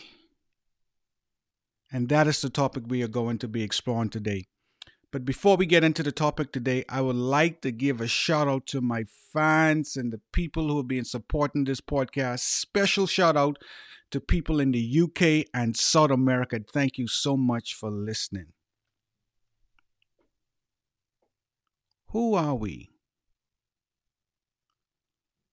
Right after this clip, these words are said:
Where did we come from? Where am I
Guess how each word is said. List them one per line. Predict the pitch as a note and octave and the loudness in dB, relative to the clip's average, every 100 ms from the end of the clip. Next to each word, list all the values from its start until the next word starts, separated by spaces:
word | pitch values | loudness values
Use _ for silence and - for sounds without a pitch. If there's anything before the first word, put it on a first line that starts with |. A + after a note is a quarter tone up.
| _ _ _ _ | _ _ _ _
Where | B2 D#3+ F3 | 0 4 4
did | D3 C3+ | 4 2
we | B2 B2 | 2 0
come | - - E3 C#3 | -2 0 0 0
from? | - G2 D2+ - _ _ _ _ _ _ _ _ _ _ _ _ _ _ _ _ _ _ _ _ _ _ _ _ _ _ _ _ _ _ _ _ _ _ _ _ - | -4 -8 -8 -16 _ _ _ _ _ _ _ _ _ _ _ _ _ _ _ _ _ _ _ _ _ _ _ _ _ _ _ _ _ _ _ _ _ _ _ _ -4
Where | C3+ D#3 D#3 | 2 4 4
am | C#3 C3+ | 4 2
I | A#2 G#2+ | 0 -2